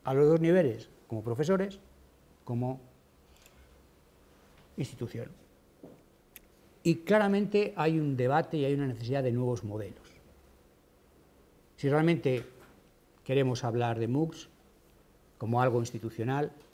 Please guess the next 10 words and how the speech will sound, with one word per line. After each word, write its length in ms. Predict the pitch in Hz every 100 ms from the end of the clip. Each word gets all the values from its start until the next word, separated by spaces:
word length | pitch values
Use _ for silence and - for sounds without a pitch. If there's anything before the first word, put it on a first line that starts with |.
| - _ _
tendremos 320 | 135 120 151
que 60 | 143
hablar 120 | 143
primero 400 | 143 135 156 175 -
de 100 | 123
modelos 260 | 123 160
de 120 | 143 123
calidad. 320 | 107 101 92 _ _ _ _ _ _ - _ _ _ _ _ - _
O 40 | -
sea, 160 | 104